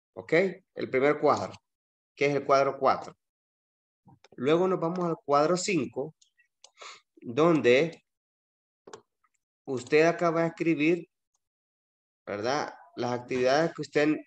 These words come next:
necesita hacer y las que tiene que hacer en su trabajo, ¿verdad? Y luego va a preguntarle a su compañero cuáles son las actividades que él o ella tiene que hacer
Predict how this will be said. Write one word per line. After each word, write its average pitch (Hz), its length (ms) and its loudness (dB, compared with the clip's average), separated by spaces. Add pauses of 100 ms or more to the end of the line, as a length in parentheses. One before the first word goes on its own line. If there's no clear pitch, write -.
(140)
necesita 127 1120 0
hacer 190 360 2
y 165 160 -4
las 139 200 -4
que 120 80 -4
tiene 160 320 0
que 165 100 -4
hacer 156 260 0
en 190 100 -2
su 170 240 -6
trabajo, 160 640 -4 (1600)
¿verdad? 131 440 -4 (760)
Y 147 140 -2
luego 170 600 4 (260)
va 120 300 2
a 127 100 0
preguntarle 165 680 0
a 151 60 -2
su - 180 -10
compañero 135 600 -2 (120)
cuáles 123 440 2
son 143 180 -2
las 156 120 -2
actividades 160 680 0
que 123 380 4
él 190 100 0
o 151 160 0
ella 175 280 0 (160)
tiene 151 360 2
que 113 100 -6
hacer 180 360 -2